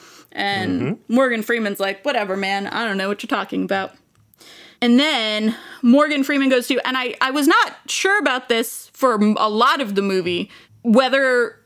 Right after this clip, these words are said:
Speaker 1: Morgan Freeman had a boss or was the boss. They did not make that clear, and they even brought it up in the movie, and it still didn't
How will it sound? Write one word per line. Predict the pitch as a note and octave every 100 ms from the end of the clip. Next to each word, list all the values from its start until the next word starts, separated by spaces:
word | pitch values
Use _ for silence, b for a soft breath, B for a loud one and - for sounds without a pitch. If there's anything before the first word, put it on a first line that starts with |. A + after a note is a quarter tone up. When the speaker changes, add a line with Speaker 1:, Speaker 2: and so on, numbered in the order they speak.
| _
Speaker 1:
Morgan | C4 A#3+ C4+ B3+ A#3+
Freeman | C4 B3+ A#3+ A#3+ A#3 A#3 A#3 - _ _ _ _ _ _
had | - B3 A#3+
a |
boss | G3 A3+ D#4 A#4+ -
or | - B3
was | G#3+ F4 D4
the | G4+
boss. | A#4+ C5 C5+ -
They | - D4+ A#3
did | D4
not | D4+ D4
make | C#4
that | C4+
clear, | C4 C#4+
and | D4
they | B3+
even | B3 A#3+
brought | A3 A3
it | A#3
up | A3+ A3+ b b b b _
in | - B3 B3
the |
movie, | A3+ A3 B3 E4 E4
and | A#3
it | A3+ -
still | - B3 B3 B3+
didn't | G#3 A#3+ A#3+ A#3+ A#3 -